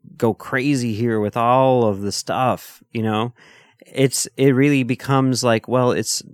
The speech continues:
very small and intimate, and you get to see, you know, a lot of people whose work you've come to admire or whatever, and,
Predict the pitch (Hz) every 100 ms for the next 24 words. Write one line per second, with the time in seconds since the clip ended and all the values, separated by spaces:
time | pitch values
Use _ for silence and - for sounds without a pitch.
0 | _ _ _ - 107 110 113 - 92 85
1 | 98 107 135 - 90 80 - 101 104 101
2 | 107 - 104 - 120 117 110 107 _ _
3 | _ _ - 110 104 101 - 107 107 107
4 | 113 - 123 117 117 107 101 120 113 107
5 | 101 - - 101 113 - 104 92 - 110
6 | 107 101 87 101 127 131 110 95 92 87
7 | 87 104 107 - 104 101